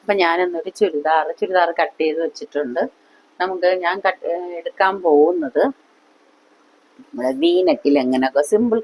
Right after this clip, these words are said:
കോളർ, വി നെക്കിൽ എങ്ങനെയാണ് കോളർ കട്ട് ചെയ്യുന്നതെന്നാണ് കേട്ടോ. അപ്പൊ വി നെക്കിൽ നമ്മൾ എങ്ങനെയാണ് കോളർ കട്ട് ചെയ്യുന്നതെന്ന് നോക്കാം. <clears throat> നമ്മൾ അതിന് എടുക്കേണ്ടത്, ഞാനിപ്പോ ലൈനിങ് കട്ട് ചെയ്ത് വെച്ചിട്ടാണ്, ഇത് ബാക്ക് പീസാണ്. ബാക്ക് പീസ്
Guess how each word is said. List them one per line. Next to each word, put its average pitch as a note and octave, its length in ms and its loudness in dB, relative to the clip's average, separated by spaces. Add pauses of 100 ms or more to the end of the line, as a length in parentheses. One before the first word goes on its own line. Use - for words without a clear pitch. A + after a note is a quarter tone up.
കോളർ, A#2+ 260 2 (480)
വി F#3+ 80 2 (140)
നെക്കിൽ C#3+ 320 0 (220)
എങ്ങനെയാണ് D#3+ 500 -2 (100)
കോളർ B2 380 4
കട്ട് - 220 -6
ചെയ്യുന്നതെന്നാണ് A#2 600 -8 (300)
കേട്ടോ. G#3 220 0 (840)
അപ്പൊ F#3 140 4 (100)
വി F3+ 60 2 (140)
നെക്കിൽ D#3+ 380 0
നമ്മൾ D3 180 4 (100)
എങ്ങനെയാണ് C3+ 460 -2 (120)
കോളർ B2+ 340 4
കട്ട് - 180 -6
ചെയ്യുന്നതെന്ന് C3 460 2
നോക്കാം. D#3 280 -2 (200)
<clears throat> F3+ 360 0
നമ്മൾ F3 220 -2
അതിന് F3 240 -4
എടുക്കേണ്ടത്, D3 480 -2 (1500)
ഞാനിപ്പോ G#3 320 2 (100)
ലൈനിങ് F3+ 420 0
കട്ട് E3+ 200 0
ചെയ്ത് E3 220 4
വെച്ചിട്ടാണ്, D3+ 440 0 (100)
ഇത് D3 160 -4
ബാക്ക് C#3 180 -4 (100)
പീസാണ്. D3+ 480 0 (1200)
ബാക്ക് D3+ 280 -2
പീസ് D#3+ 300 2